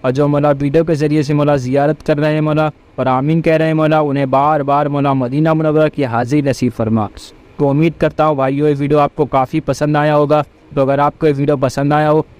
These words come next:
please वीडियो को like करें और share ज़रूर करें। और अगर आपने अभी तक हमारे भिवंडी के और वीडियो ना देखे हों,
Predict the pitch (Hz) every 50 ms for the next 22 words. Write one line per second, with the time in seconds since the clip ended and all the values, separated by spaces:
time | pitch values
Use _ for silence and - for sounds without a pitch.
0 | - - 139 139 139 135 143 143 143 135 147 135 135 135 143 156 147 135 170 160
1 | 156 165 160 156 - _ _ - - 123 120 - - 147 147 147 143 123 135 139
2 | 143 147 135 123 - 123 110 - 98 - - - - - - - - - 131 131
3 | 143 143 139 156 156 151 151 156 - 151 156 156 147 139 135 143 165 160 160 156
4 | 143 135 139 135 143 147 156 156 139 139 139 139 143 147 147 156 139 160 160 151
5 | 143 143 147 151 147 151 147 147 156 151 143 147 151 147 156 156 - - 156 156
6 | 156 156